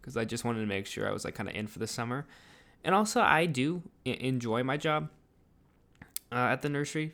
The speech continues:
I got to make some arrangements of, with flowers today, which is actually really fun and exciting. Uh, I, I did enjoy that. Uh, but yeah, that, that was really good. It was, it was nice being outside among all, like,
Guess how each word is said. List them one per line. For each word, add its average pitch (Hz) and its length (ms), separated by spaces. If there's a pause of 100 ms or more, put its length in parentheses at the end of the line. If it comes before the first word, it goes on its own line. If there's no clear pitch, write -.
(100)
I 139 80
got 139 200
to 156 80
make 160 160
some 151 100
arrangements 123 680
of, - 260
with 147 120
flowers 127 360
today, 139 220
which 139 160
is - 60
actually 147 260
really 160 140
fun 127 220
and 104 60
exciting. 101 480 (680)
Uh, 101 200
I, 127 160
I 143 120
did 143 200
enjoy 131 300
that. 98 260 (960)
Uh, 107 220
but - 240
yeah, 190 180
that, 180 200
that 180 120
was 226 160
really 240 160
good. 147 320 (140)
It 135 100
was, 147 160
it 123 120
was 143 120
nice 151 260
being 156 220
outside 131 560 (180)
among 123 300 (300)
all, 113 200
like, 110 180